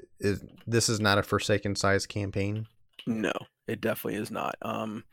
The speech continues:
Speaker 2: I think they've always said that it's kinda like a, um, a, a Rise of Iron. So if you remember the Rise of Iron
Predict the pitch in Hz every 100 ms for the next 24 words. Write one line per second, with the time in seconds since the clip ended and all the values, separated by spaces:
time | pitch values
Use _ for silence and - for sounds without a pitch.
0 | - - - - - - 156 165 113 127
1 | 165 196 196 170 - - 127 120 110 113
2 | 107 107 - - - 113 113 110 107 117
3 | 113 110 110 107 104 110 120 - 113 -
4 | 113 110 107 107 104 110 120 120 - -
5 | - - 101 110 113 110 110 107 110 107
6 | 107 113 107